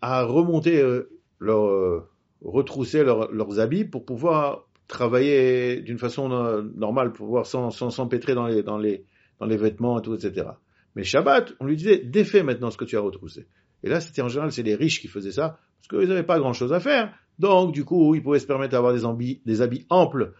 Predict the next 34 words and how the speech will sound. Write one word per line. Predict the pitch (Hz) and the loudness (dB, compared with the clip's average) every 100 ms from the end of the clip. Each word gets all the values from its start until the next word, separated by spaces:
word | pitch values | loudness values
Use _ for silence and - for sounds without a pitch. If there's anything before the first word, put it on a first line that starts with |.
| _ _ | _ _
qui | 127 | -4
gênent | 110 135 147 | 2 4 4
un | 135 | 2
petit | 117 120 | -2 -2
peu | 139 | 0
le | 147 | 2
mouvement, | 185 185 247 | 2 4 2
parce | 151 | 2
que | - | -2
de | 151 | -2
toute | |
façon, | 170 | 0
ils | 180 | 0
ne | |
faisaient | 139 135 | 0 2
pas | 160 | 0
tant | 156 147 139 | 0 -4 -4
de | - | -2
ça | 123 | 0
de | 120 | 0
mouvement, | 120 127 156 | 0 0 0
parce | 123 | -2
qu'ils | - 117 | -4 -4
étaient | 113 | -2
riches. | 92 73 - _ _ _ _ _ _ _ - | -2 -4 -12 _ _ _ _ _ _ _ -6
Et | |
moi, | 107 160 | 4 6
donc, | 170 151 | 6 6
il | |
dit, | 160 170 120 - _ _ _ _ _ _ _ _ _ | 4 4 0 -6 _ _ _ _ _ _ _ _ _
donc, | 147 233 285 269 233 151 139 156 151 190 214 247 269 240 233 220 208 233 208 | 4 6 6 6 6 6 4 6 4 4 2 6 4 6 2 2 0 0 8
euh, | 214 220 - | 8 8 -2
qui | 185 | -4
défasse | 165 208 247 240 - - | 4 4 6 0 -2 -12